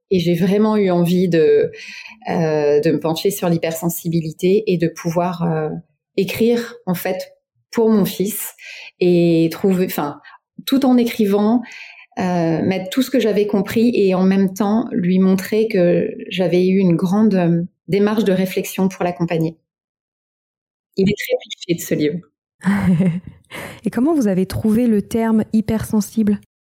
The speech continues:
Speaker 1: Je ne saurais pas dire. Je pense que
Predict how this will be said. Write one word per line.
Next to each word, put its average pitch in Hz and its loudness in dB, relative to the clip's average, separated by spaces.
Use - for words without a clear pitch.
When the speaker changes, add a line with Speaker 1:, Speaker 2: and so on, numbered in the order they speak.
Speaker 1:
Je 220 -2
ne 240 4
saurais 240 0
pas 294 -4
dire. 196 0
Je - -2
pense 262 -4
que 208 2